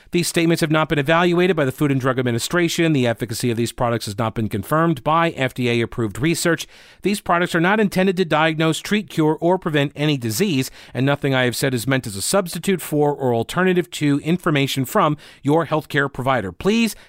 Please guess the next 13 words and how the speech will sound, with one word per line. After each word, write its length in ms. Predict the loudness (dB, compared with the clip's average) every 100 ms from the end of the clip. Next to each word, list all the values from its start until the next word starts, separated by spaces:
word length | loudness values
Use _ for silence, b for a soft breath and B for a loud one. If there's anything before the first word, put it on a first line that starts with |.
| -6
consult 460 | -4 0 2 2
your 120 | 0
healthcare 360 | 0 -2 -2 -2
professional 520 | -2 -2 0 0 0
about 240 | 0 -2 -4
potential 420 | -2 -2 0 0
interactions 640 | 0 0 0 -2 -2 0
or 120 | 0
other 240 | 0 -2 -4 -16
possible 560 | -4 -4 -2 -2 -2 _ -14
complications 920 | -6 -4 -4 -4 -2 0 0 -2 -4 -8 B B -6
before 340 | -4 0 0
using 460 | 2 0 2 -2